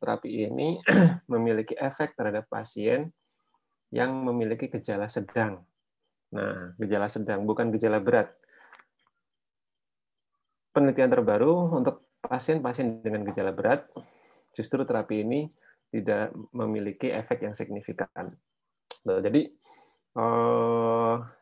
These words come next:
nah, terus ada ban-, bantahan lagi sama terapi ini. Bantahannya adalah sebenarnya pasien-pasien yang survive dari gejala sedang itu pun juga membentuk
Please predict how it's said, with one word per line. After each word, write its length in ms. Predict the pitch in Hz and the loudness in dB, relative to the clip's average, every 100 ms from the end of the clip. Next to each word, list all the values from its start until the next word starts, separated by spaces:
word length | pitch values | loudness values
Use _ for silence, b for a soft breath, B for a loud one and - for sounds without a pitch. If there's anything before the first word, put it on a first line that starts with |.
| B _ _ _ _ - _ - | B _ _ _ _ -20 _ 0
nah, 180 | 120 101 - | 2 2 0
terus 180 | - 165 | 0 2
ada 120 | 139 120 | 6 6
ban-, 380 | 117 123 120 123 | 6 6 2 4
bantahan 400 | 120 123 127 135 | 4 4 2 2
lagi 320 | 131 127 143 | 0 2 0
sama 240 | 143 113 113 | 0 -2 -2
terapi 400 | - 107 107 101 | -4 -4 -6 -6
ini. 160 | 98 | -4
Bantahannya 560 | 101 104 104 113 117 135 | -2 -2 -2 -2 0 2
adalah 320 | 120 135 143 B B B _ | 4 4 0 B B B _
sebenarnya 380 | 127 113 127 160 | 0 4 4 4
pasien-pasien 720 | 147 143 135 131 127 131 165 | 0 -2 -2 -2 -2 0 0
yang 240 | 135 131 156 - _ _ _ _ | 0 -4 -8 -16 _ _ _ _
survive 460 | - - 160 165 147 | -6 -2 0 0 0
dari 240 | 113 113 | -2 -2
gejala 260 | 113 107 101 | -2 -2 -2
sedang 460 | - 143 101 98 - | -4 -6 -6 -6 -8
itu 220 | 110 - | -8 -6
pun 160 | - 151 | -2 -2
juga 240 | 110 110 | 2 2
membentuk 340 | 110 110 107 | 2 2 0